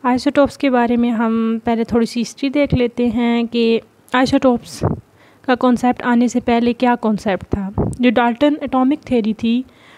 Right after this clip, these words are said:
उसमें जो concept था, वो कुछ इस तरह से था कि अगर हमारे पास ये एक एलिमेंट हो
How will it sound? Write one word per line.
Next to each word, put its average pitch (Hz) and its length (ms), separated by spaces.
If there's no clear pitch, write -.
उसमें 294 340
जो 285 180
concept 247 680
था, 240 160
वो 233 140
कुछ 240 240
इस 269 140
तरह 294 180
से 269 180
था 233 340
कि 247 140
अगर 254 380
हमारे 240 400
पास 240 580
ये 226 480
एक 233 160
एलिमेंट 233 580
हो 214 280